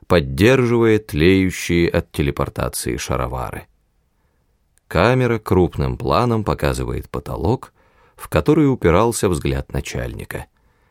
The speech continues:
В этом месте наличествует оплавленная дырка.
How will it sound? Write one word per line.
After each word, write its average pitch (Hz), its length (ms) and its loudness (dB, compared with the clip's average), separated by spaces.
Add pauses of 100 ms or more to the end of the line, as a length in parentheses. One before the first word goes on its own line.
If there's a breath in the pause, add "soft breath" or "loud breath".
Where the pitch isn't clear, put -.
(320)
В 67 160 -2
этом 76 340 0
месте 92 540 0
наличествует 90 920 0
оплавленная 64 840 -4
дырка. - 560 -8